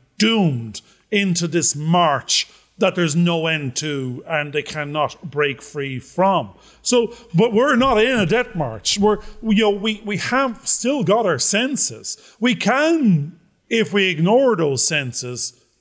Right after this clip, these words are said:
go around in circles and keep on going around in circles and expect a different result. It's not gonna change. You're in your death march. And the, what the meaning of the death march is, your time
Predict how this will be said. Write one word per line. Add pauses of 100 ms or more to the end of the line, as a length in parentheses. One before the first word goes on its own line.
(120)
go
around
in
circles (160)
and
keep
on
going
around
in
circles (200)
and
expect (260)
a
different
result.
It's
not
gonna
change. (240)
You're
in
your
death
march.
And
the,
what
the
meaning
of
the
death
march
is,
your
time